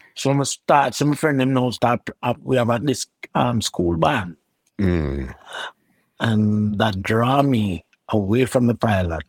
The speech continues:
Speaker 1: thinking to music.
Speaker 2: Music. So then this was when you went to school now. Was this when you discovered your voice, say, "Okay, I could actually sing, D J, or do something with my
Speaker 1: No.
Speaker 2: voice"?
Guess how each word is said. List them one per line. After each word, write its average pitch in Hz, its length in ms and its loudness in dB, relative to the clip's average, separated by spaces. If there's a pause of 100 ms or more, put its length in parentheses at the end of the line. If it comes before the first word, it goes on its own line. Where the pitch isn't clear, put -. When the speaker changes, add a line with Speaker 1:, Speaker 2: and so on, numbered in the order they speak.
(1700)
Speaker 1:
thinking 95 560 0
to 98 260 0 (260)
music. 90 480 -2 (680)
Speaker 2:
Music. 85 440 0 (260)
So - 160 4
then 117 380 2
this 127 280 2
was 123 240 2
when 117 280 4
you 104 160 4
went 101 280 4
to 110 80 2
school 113 280 4
now. 92 140 2
Was 87 200 2
this 123 200 4
when 131 140 4
you 104 100 4
discovered 104 640 2
your 90 120 2
voice, 95 280 4
say, 98 120 2
"Okay, 87 320 2
I 85 60 2
could 82 160 0
actually 78 300 0
sing, 95 380 2
D 101 180 2
J, 87 120 0
or 87 60 2
do 82 140 0
something 92 320 0
with 92 120 0
my 87 100 2
Speaker 1:
No. 85 100 2
Speaker 2:
voice"? - 260 0